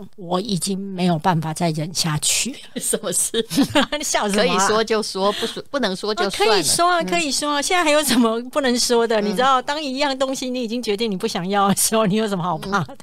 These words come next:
Speaker 2: 嗯。
Speaker 1: 应该是说，我自己察觉到我的个性，就是如果一件事情在一开始不上手的时候，其实我是兴奋。
Speaker 2: 嗯。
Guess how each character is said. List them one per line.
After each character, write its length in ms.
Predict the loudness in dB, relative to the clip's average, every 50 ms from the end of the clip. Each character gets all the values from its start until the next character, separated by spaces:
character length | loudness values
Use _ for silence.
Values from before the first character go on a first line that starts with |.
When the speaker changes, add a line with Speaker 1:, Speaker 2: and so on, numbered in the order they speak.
| -18 -12 -6
Speaker 2:
嗯。 280 | -4 -2 0 0 -2 -4 -6 -12 -14 -16 -20 -20 -20 -16
Speaker 1:
应 80 | -10 -4
该 140 | -2 -2 0
是 160 | 2 2 2
说， 400 | 2 2 2 2 4 4 2 0 -4
我 340 | -6 0 2 2 2 2 2
自 160 | 0 0 0
己 140 | 0 0 -2
察 200 | 0 0 0 2
觉 120 | 2 2
到 120 | 2 2
我 60 | 2 2
的 80 | -2 -4
个 260 | -4 -2 -2 0 0
性， 280 | 0 0 0 -2 -4 -8 -10 -16 -20 -20 -16 -8
就 140 | -2 0 0
是 220 | 2 2 2 0
如 220 | 2 0 0 0 0
果 200 | 0 2 0 0
一 140 | 0 -2 -6
件 320 | -6 -4 -2 0 0 2
事 320 | 0 0 0 0 -2 -2
情 400 | -2 -2 -2 -2 -4 -6 -8 -10
在 240 | -6 -2 0 0 0
一 240 | 0 -4 -8 -14 -12
开 260 | -8 -4 -2 -2 0
始 140 | 0 -2 -4
不 120 | -4 -4
上 300 | -2 0 0 0 0 0
手 200 | -2 -2 -4 -6
的 100 | -6 -6
时 240 | -6 -6 -4 -4 -6
候， 220 | -6 -4 -6 -4 -4
其 160 | -4 -4 -4
实 100 | -2 -2
我 160 | -4 -4 -4
是 160 | -4 -2 -2
兴 320 | -2 -2 -2 0 0 -2 -2
奋。 180 | -4 -10 -18 -18 -16 -6
Speaker 2:
嗯。 340 | -2 0 0 0 0 -4